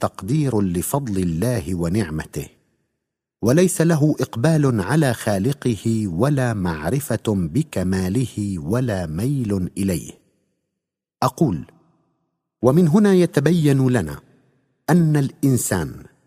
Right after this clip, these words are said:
إذا هو لم يفكر في نعمة الخالق ولم ير فضل الله عليه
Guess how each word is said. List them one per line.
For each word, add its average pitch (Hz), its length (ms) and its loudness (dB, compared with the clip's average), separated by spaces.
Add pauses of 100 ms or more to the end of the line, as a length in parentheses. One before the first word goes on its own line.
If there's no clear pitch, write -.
(460)
إذا 147 300 2
هو 143 340 4
لم 131 300 2
يفكر 120 760 0
في 104 380 0
نعمة 123 480 0
الخالق 80 840 -4 (540)
ولم 139 480 0
ير 117 320 -2
فضل 110 420 0
الله 98 460 0
عليه 107 540 -2